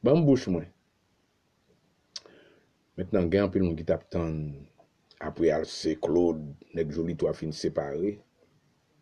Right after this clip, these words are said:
de l'Adventiste. Je sais pas, pas rien dans la ville. Mais, mais, moi, attendez.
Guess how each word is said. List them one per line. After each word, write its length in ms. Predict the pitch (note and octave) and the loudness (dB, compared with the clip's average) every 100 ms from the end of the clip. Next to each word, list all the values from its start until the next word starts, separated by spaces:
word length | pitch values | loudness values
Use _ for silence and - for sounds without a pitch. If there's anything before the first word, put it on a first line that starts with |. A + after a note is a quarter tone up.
| _ _ _ _ _ _ _ _ | _ _ _ _ _ _ _ _
de 360 | E2+ D2+ D2 D#2 | -4 -2 -4 -8
l'Adventiste. 1300 | - E2 E2 - G#2+ F#2 - - - - - _ _ - | -8 -4 -4 -2 -4 -4 -8 -16 -18 -20 -20 _ _ -10
Je 60 | F#2 | -4
sais 140 | F#2+ | -2
pas, 100 | D#2 | -2
pas 160 | - E2 | -2 -2
rien 180 | C#2+ | -2
dans 140 | C2+ D2 | -6 -6
la 180 | D2+ C#2 | -6 -6
ville. 280 | C2+ C#2 C#2+ _ _ _ _ _ _ _ _ - - _ _ _ _ _ _ _ _ _ _ | -10 -14 -18 _ _ _ _ _ _ _ _ -20 -20 _ _ _ _ _ _ _ _ _ _
Mais, 100 | F#2+ | 2
mais, 160 | F#2 G#2+ | 6 6
moi, 200 | F#2 E2 | 6 4
attendez. 440 | F2 F#2+ B2+ F3+ | 2 4 4 4